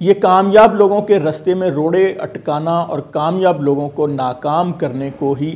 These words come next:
अपनी कामयाबी समझते हैं, लेकिन आखिरकार ये लोग मुंह के बल गिरते हैं। तारीख़ में ऐसे लोगों का नामो निशान नहीं होता, जबकि सारी ज़िंदगी जिन कामयाब लोगों का ये रास्ता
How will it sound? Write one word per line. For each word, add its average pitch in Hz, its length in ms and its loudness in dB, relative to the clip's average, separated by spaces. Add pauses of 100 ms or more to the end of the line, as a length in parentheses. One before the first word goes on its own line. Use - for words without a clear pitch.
अपनी 139 300 -12
कामयाबी 120 500 -8
समझते 110 480 -16
हैं, - 200 -18 (440)
लेकिन 160 340 -2
आखिरकार 160 680 0 (260)
ये 135 180 -4
लोग 147 420 0 (140)
मुंह 165 220 -4
के 175 160 -2
बल 123 180 -4
गिरते 123 400 -6
हैं। 127 180 -6 (640)
तारीख़ 190 440 6
में 208 160 0
ऐसे 190 460 0
लोगों 175 300 2
का 170 140 2
नामो 147 320 -4
निशान 147 440 -8
नहीं 123 200 -10
होता, 120 360 -6 (300)
जबकि 143 360 -6
सारी 170 580 4
ज़िंदगी 135 480 -4
जिन 143 260 -8
कामयाब 143 540 -2
लोगों 135 320 -6
का 135 160 -6
ये 123 240 -8
रास्ता 131 440 -6